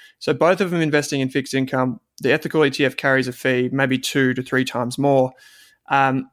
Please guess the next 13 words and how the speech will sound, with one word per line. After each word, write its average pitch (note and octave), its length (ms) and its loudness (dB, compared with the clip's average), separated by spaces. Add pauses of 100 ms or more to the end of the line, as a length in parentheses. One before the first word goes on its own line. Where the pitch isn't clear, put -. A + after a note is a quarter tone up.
(160)
and C#3 500 -2 (640)
the C#3+ 160 0
pool F#3+ 400 2
that E3 120 -8
they're C#3+ 180 2
actually C#3 300 0
investing C3+ 480 0
in, B2+ 320 -2 (360)
um, B2 240 0
let's C3+ 180 0
say C3+ 140 2
there's B2+ 240 -2
ten B2+ 500 -2